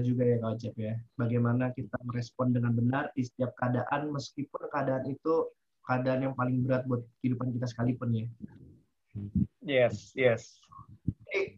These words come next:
Speaker 1: tadi ada yang, eh, gua garis bawain sih, Kak Ocep, lagi gitu ya, yaitu tentang dosa itu ya. Jadi gini, kalau gua bisa ambil, eh, kesimpulan dari apa yang Kak Ocep tadi sampaikan,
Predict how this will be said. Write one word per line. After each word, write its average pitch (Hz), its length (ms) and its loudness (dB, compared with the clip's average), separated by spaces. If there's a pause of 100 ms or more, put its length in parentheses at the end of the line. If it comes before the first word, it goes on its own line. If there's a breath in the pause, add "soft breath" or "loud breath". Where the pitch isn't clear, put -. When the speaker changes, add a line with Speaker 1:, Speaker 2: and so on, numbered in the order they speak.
Speaker 1:
tadi 156 240 2
ada 156 180 8 (200)
yang, 135 60 2 (180)
eh, 123 640 0 (420)
gua 135 160 2
garis 127 160 4
bawain 131 320 4
sih, 135 80 -4
Kak 120 240 0
Ocep, - 100 -6 (220)
lagi 120 320 0
gitu 120 160 -2
ya, 120 180 2 (140)
yaitu 120 240 0
tentang 143 400 -2 (560)
dosa 131 400 2
itu 139 160 0
ya. 120 240 2 (720)
Jadi 160 320 4
gini, 156 160 4
kalau 143 240 4
gua 147 160 2
bisa 143 400 6
ambil, 143 640 4 (640)
eh, 135 160 4
kesimpulan 139 480 2
dari 139 160 6
apa 139 160 0
yang 135 160 -2
Kak 131 160 2
Ocep - 160 -4
tadi 135 160 -2
sampaikan, 127 640 0